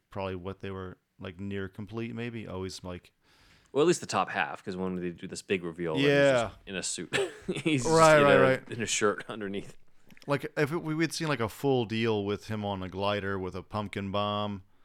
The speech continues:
Speaker 2: Oh, yeah.
Speaker 1: You know, that would have been kinda cool to see. I wonder about the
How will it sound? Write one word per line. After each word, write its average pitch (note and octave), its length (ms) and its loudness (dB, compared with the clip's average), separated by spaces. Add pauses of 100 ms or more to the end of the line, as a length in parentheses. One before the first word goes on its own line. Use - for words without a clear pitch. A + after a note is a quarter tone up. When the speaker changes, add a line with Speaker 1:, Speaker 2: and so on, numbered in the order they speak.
(500)
Speaker 2:
Oh, E2+ 100 0
yeah. E2 160 -4
Speaker 1:
You A2 80 -4
know, G#2+ 340 -2
that B2+ 220 2
would C3 100 2
have A#2 80 0
been A2 140 -2
kinda G#2+ 300 -4
cool G#2 300 -4
to G#2 80 -4
see. G#2 320 0
I B2 140 2
wonder C3+ 560 0
about A#2 360 0 (200)
the F#2 220 -8